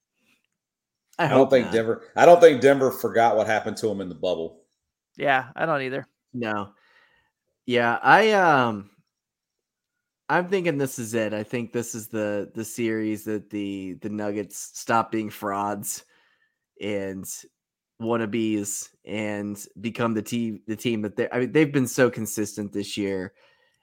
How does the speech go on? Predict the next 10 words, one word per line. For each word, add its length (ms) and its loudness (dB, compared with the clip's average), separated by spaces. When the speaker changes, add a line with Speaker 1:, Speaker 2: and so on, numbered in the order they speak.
Speaker 1:
and 380 -2
they, 480 6
and 260 -2
like 220 2
you 60 -2
guys 260 -2
said, 440 -4
they 200 6
are 120 0
not, 460 -2